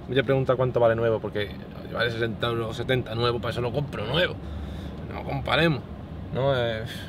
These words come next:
más, más fiable, ¿no? Original, nuevo.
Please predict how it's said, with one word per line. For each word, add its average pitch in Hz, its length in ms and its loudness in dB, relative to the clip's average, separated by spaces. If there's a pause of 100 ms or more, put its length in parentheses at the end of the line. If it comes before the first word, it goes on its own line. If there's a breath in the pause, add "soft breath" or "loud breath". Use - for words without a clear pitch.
más, 113 120 -6 (560)
más - 160 -6
fiable, 143 460 8
¿no? 147 240 4
Original, 123 520 6
nuevo. 139 320 6